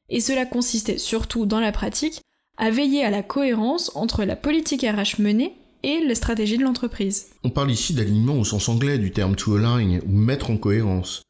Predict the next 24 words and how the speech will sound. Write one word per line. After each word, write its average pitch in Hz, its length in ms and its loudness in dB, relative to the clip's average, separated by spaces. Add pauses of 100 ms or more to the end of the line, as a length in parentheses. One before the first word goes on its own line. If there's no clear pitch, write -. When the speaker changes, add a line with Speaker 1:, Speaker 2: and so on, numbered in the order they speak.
(340)
Speaker 2:
Il 98 80 -2
s'agit 117 300 2
de 107 80 4
veiller 107 460 2
à 143 60 0
ce - 100 -4
que 110 80 0
le 98 120 4
cap - 380 -6
qui 92 100 -4
est 82 40 0
donné 92 260 2
par 76 140 -4
la 85 80 -2
direction, 113 500 -2
l'orientation 98 580 0
qui - 240 -8
est 80 60 -4
souhaitée 135 500 -2
pour - 160 -6
l'ensemble 92 320 0
de 87 60 2
la 95 80 0
boîte, 175 320 -2